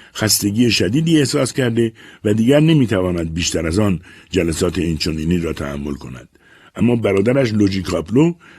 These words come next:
به این اعتراض با خشونت جواب داده و می‌خواست هر طور شده بعد از جلسه انجمن روشنفکران به انجمن فرزندان آزادی هم برود. موقعی که آنژلو کاپلو اظهار می‌کند که واقعاً پاهایش خسته است و درد می‌کند،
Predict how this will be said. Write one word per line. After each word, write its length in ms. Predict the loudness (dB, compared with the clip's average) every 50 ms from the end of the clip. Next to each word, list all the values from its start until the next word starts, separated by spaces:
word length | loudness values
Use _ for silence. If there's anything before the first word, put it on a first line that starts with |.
| _ -2
به 80 | 2 4
این 160 | 4 4 4
اعتراض 520 | 2 0 -2 0 0 2 2 2 2 2
با 140 | 0 -2 -2
خشونت 500 | -2 -2 -4 -4 -4 -4 -4 -4 -4 -4
جواب 380 | -4 -4 -2 0 0 0 2 2
داده 340 | 2 2 4 2 0 0 -4 -10 -20 -20 -12 _ -2
و 80 | 0
می‌خواست 400 | 0 0 0 0 0 -2 0 -2
هر 100 | -4 -4
طور 220 | -4 -4 -4 -4 -4
شده 380 | -2 -2 0 2 4 2 2 0 -6 -16 -20 -20 _ 0
بعد 220 | 2 4 4 4
از 120 | 4 2 2
جلسه 460 | 0 -2 -2 -2 0 0 0 0 0
انجمن 340 | -2 -2 -4 -4 -2 -2 0
روشنفکران 840 | 0 0 0 0 -2 -4 -4 -4 -6 -6 -4 0 0 2 2 0 -2 -6 -14 -20 -20 -12 -6 -4
به 100 | -2 0
انجمن 440 | 0 0 0 0 0 0 0 -2
فرزندان 580 | -2 -2 -4 -4 -2 -4 -4 -4 -4 -4 -4 -6
آزادی 500 | -6 -4 -4 -4 -2 -2 -2 0 2 2
هم 160 | 4 4 4
برود. 400 | 4 2 2 0 -6 -16 -20 -20 _ -20 _ _ _ -20 -20 _ 0
موقعی 360 | 2 2 4 6 6 6 6
که 100 | 4 2
آنژلو 400 | 2 2 2 2 2 0 0 0
کاپلو 360 | 0 0 -2 -2 -2 0 0
اظهار 380 | 0 2 0 0 2 2 2 2
می‌کند 400 | 2 0 0 0 0 0 -2 -2
که 100 | -2 0
واقعاً 420 | 0 2 0 0 0 0 -2 -2
پاهایش 520 | -2 -2 -2 -2 -2 -2 -2 -4 -4 -6 -6
خسته 320 | -6 -6 -6 -6 -6 -6
است 220 | -6 -6 -6 -6 -6
و 60 | -4
درد 240 | -2 -2 -2 -2 -4
می‌کند، 460 | -6 -6 -4 -2 0 0 0 0